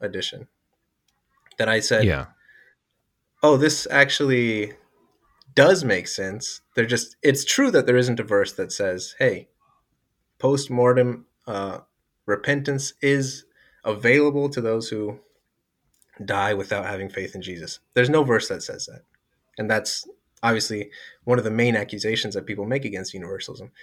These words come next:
Speaker 1: But what there are, are many verses that say everyone will be saved, and many verses that say that, um, death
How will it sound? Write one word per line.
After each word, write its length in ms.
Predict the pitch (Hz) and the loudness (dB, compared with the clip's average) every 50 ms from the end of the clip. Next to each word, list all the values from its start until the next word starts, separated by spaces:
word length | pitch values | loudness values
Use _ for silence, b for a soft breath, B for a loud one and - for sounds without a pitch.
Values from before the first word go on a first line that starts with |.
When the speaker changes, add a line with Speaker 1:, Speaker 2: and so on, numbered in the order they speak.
| B B B B B B B B B | B B B B B B B B B
Speaker 1:
But 120 | 113 107 | 0 2
what 160 | 117 120 117 | 2 2 4
there 180 | 120 110 - - | 2 0 2 4
are, 500 | 131 175 202 131 92 90 101 117 - - _ _ _ _ _ _ - | 6 6 6 6 4 2 -2 -4 -8 -12 _ _ _ _ _ _ -2
are 140 | 98 101 101 | 0 0 2
many 300 | 107 123 170 196 196 - | 4 4 6 6 6 4
verses 420 | - 98 92 85 - - 92 98 | 4 2 0 0 -2 -6 -8 -6
that 140 | 98 95 87 | -6 -6 -6
say 260 | - - 98 87 85 | -4 -6 -6 -6 -4
everyone 380 | - 104 101 104 101 101 98 92 | -2 -4 -2 -2 -4 -6 -6 -8
will 120 | 87 87 | -8 -10
be 100 | - 92 | -10 -10
saved, 540 | - - - 131 117 92 87 87 120 - - _ _ _ _ _ _ _ _ _ _ _ _ - | -6 0 2 2 2 2 -2 -6 -12 -16 -20 _ _ _ _ _ _ _ _ _ _ _ _ -2
and 160 | - 127 127 127 | 2 2 4 4
many 180 | 135 135 131 | 4 4 6
verses 380 | 120 120 120 117 - 120 107 101 | 6 6 6 6 4 -4 -4 -2
that 180 | 104 98 95 | -2 -2 -2
say 500 | - - 120 107 101 101 95 98 98 - _ _ _ _ _ _ _ _ _ - | 0 0 2 2 2 2 0 -2 -6 -12 _ _ _ _ _ _ _ _ _ -2
that, 280 | 101 95 92 - - - - _ _ _ - | -2 -2 -2 -4 -10 -20 -20 _ _ _ -6
um, 540 | 110 98 95 92 95 92 90 92 98 - _ _ _ _ _ _ _ _ _ _ - 123 | -4 -2 -2 -2 -2 -4 -6 -8 -10 -14 _ _ _ _ _ _ _ _ _ _ -10 0
death 420 | 120 127 120 120 117 - - - | 4 6 6 6 4 0 -12 -18